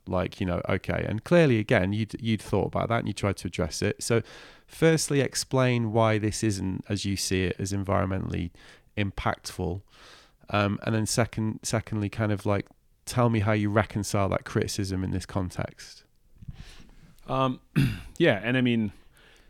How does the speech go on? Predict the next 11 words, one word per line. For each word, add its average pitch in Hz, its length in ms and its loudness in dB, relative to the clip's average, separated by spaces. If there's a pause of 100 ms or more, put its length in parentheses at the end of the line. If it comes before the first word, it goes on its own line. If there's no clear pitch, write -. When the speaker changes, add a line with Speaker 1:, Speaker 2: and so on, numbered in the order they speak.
(140)
Speaker 2:
you 147 100 8
know, 101 260 0 (280)
when 120 360 4
we, 165 240 6
when 135 160 4
we 156 100 6
put 147 160 2
this 127 160 2
whole 120 140 4
thing 107 240 -2
out, 113 260 -4